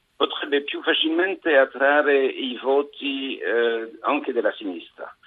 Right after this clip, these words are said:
Cioè, eh, anche ieri, eh, si pensa che il quindici per cento dell'elettorato veniva dalla sinistra e lo faceva per, eh, scegliere un candidato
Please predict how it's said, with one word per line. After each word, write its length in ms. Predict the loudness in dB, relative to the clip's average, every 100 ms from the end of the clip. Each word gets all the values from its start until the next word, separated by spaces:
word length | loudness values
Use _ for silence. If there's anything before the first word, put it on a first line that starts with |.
| -18 -2
Cioè, 360 | 4 6 4 0
eh, 580 | -12 -2 2 2 0 -2
anche 280 | 0 0 -2
ieri, 480 | 0 0 0 -6
eh, 460 | -16 -10 -6 -6 -6 -10 -10
si 180 | -12 -10
pensa 460 | 0 2 2 0 -2
che 120 | -2
il 40 | -8
quindici 420 | -6 0 0 0
per 160 | -2
cento 300 | -2 -4 -4
dell'elettorato 960 | -6 -4 -4 -6 -2 0 0 -2 -6 -4
veniva 380 | -6 -6 -2 0
dalla 200 | 0 0 -4
sinistra 840 | -12 -8 -6 -6 -10 -2 0 0
e 120 | -2
lo 100 | -6
faceva 760 | -4 -4 -2 -2 -2 0 0 0 _ -4
per, 240 | 0 0
eh, 1000 | -2 -6 -2 0 -2 -4 -8 -14 -10 -2
scegliere 460 | -2 -2 -4 -4
un 140 | -4 -4
candidato 880 | -4 -4 -2 2 2 2 0 0